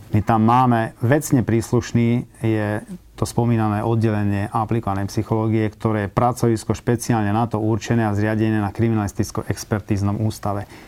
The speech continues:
Nikdy nikto, čo som sa ja pýtal, nikdy nikto nebol vyšetrovaný inde.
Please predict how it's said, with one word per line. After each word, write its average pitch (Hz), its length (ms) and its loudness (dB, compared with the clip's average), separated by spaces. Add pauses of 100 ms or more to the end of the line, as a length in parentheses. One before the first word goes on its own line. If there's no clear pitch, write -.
(200)
Nikdy 127 640 4
nikto, 107 680 0
čo 107 140 -2
som 101 420 -4
sa 107 160 -2
ja 110 80 -2
pýtal, 98 400 -2
nikdy 160 380 6
nikto 147 400 2
nebol 120 320 4
vyšetrovaný 104 720 0
inde. 101 420 0